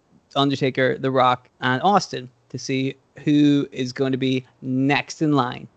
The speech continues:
So that's pretty exciting. Uh, King of the Ring sounds pretty stacked, but we got one more, one more little thing. X-Pac, of course, Cruiserweight Champion. He's also got his hands full. He has to defend his championship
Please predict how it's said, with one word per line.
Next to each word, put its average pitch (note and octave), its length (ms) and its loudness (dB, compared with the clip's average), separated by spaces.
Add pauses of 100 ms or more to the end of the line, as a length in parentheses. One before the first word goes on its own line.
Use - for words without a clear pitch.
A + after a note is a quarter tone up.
(340)
So - 140 -8
that's C#3+ 300 2
pretty D3 180 2
exciting. C3+ 500 2 (340)
Uh, C#3 360 2
King D3 160 -2
of - 20 0
the C#3+ 80 2
Ring D3 160 2
sounds C3 240 -6
pretty D3+ 280 -2
stacked, D#3 360 2
but C#3 120 -4
we C#3+ 40 -4
got D3 200 -2
one F#3+ 340 4
more, E3 500 2 (440)
one F3+ 280 -2
more F3 260 2
little D#3 220 4
thing. B2+ 400 -2 (440)
X-Pac, D3 600 2
of B2+ 100 -8
course, C3+ 280 0
Cruiserweight C#3 360 -4
Champion. C#3 360 -4
He's C3+ 140 0
also C#3 260 0
got C3+ 140 0
his C3 180 -4 (100)
hands C#3 360 -2
full. D3 200 4
He C#3+ 80 2
has C3 120 -2
to C3+ 60 -6
defend D3 320 0
his C3+ 100 -2
championship C#3+ 720 0